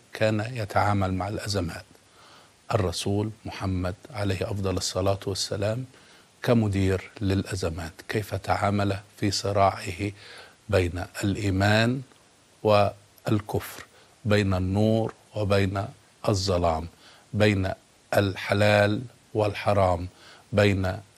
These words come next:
الفساد والعدالة، ما بين حكم قبلي طبقي وما بين أن الناس سواسية كأسنان المشط،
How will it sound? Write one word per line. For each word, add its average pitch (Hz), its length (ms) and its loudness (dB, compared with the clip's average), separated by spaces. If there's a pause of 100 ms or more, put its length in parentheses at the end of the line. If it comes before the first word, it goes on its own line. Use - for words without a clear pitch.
(160)
الفساد 101 800 2 (280)
والعدالة، 101 1400 -2 (480)
ما 101 200 2
بين 92 400 2 (300)
حكم - 460 -2 (140)
قبلي 92 440 0 (220)
طبقي 123 480 0 (220)
وما 104 260 0
بين 98 360 0 (440)
أن 117 200 4
الناس 92 520 0
سواسية 92 580 0
كأسنان 95 720 -4 (240)
المشط، 95 460 -2